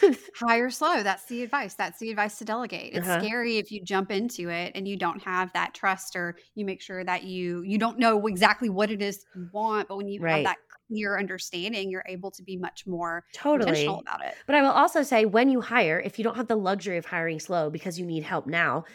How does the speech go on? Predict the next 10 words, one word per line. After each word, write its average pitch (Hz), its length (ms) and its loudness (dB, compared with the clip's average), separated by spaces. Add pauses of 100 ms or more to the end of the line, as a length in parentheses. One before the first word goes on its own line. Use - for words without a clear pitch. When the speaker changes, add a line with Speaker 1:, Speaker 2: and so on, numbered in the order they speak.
(120)
Speaker 1:
give 285 200 2
somebody 277 380 2
the 202 100 -2
smallest 254 680 0
bite 214 280 2
that 180 100 -6
they 185 120 0
could 185 160 -6
possibly 185 480 -4
chew, - 320 -8